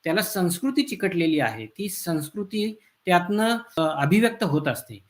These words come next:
उलट बोली भाषांना जास्त त्याचा प्रचार प्रसार करणं, त्याच्यावरती आणि लोकांना आवडतंय ना. तुम्ही बघा, की गीतं किंवा काही कथा कादंबऱ्या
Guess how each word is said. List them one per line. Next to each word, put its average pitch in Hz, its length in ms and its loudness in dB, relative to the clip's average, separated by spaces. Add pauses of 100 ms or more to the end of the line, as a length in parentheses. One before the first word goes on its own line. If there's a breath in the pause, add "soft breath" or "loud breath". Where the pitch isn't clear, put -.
(200)
उलट 214 360 2
बोली 196 280 2
भाषांना 175 540 2
जास्त 156 320 0
त्याचा 185 260 -2
प्रचार 165 340 -2
प्रसार 185 320 -4
करणं, 175 380 0 (380 soft breath)
त्याच्यावरती 180 680 0
आणि 233 180 4
लोकांना 226 360 2
आवडतंय 214 420 2
ना. 135 120 -2 (420)
तुम्ही 233 160 -2
बघा, 196 340 4
की 190 180 -6
गीतं 196 480 2
किंवा 196 200 0
काही 190 260 4
कथा 185 280 2
कादंबऱ्या 175 640 4